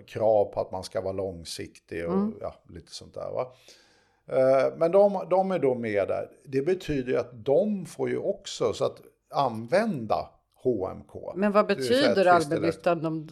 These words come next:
Speaker 1: Det betyder
Speaker 2: i så fall?
Speaker 1: inte längre att det är ägt utav enbart, eller att de har rättare sagt, de har associerade medlemmar till allmännyttan som är privata värdar.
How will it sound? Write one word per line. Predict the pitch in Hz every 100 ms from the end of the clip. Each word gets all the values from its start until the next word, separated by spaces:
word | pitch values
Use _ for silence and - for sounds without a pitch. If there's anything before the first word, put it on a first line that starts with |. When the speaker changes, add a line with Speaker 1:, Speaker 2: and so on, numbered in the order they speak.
| - _ - - - _ _
Speaker 1:
Det | _ 135
betyder | 131 - 156
Speaker 2:
i | 147
så | 147 170
fall? | 185 160 165
Speaker 1:
inte | - 156
längre | 123 113 104 107
att | 104
det | 117 -
är | 123 120
ägt | 104 - 110
utav | 110 110 98 90 92
enbart, | 127 104 90 90 101 - - -
eller | - 123 135
att | 120 151
de | 156 147
har | 147
rättare | 139 135 127
sagt, | - 107 - _ _ _ _ _ _
de | 143
har | 123 135 -
associerade | 135 - - 131 - 139 147 156 143 120 113 107
medlemmar | 117 113 95 110 127 123 104 101
till | - 92
allmännyttan | - 110 95 98 98 123 120 107 92
som | - 92
är | 85
privata | - 95 101 131 - 92
värdar. | 87 73 -